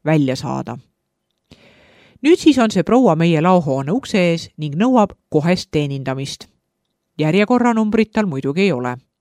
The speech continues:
Hääletoon aina tõuseb.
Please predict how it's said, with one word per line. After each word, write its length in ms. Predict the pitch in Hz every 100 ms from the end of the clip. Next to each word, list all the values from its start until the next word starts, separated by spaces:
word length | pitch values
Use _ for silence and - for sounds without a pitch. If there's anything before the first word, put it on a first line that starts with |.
| _ _ _ _ _ _ _ _ _ _ _ _ _
Hääletoon 580 | - 254 294 247 175 185
aina 260 | 147 151 185
tõuseb. 440 | 139 123 131 -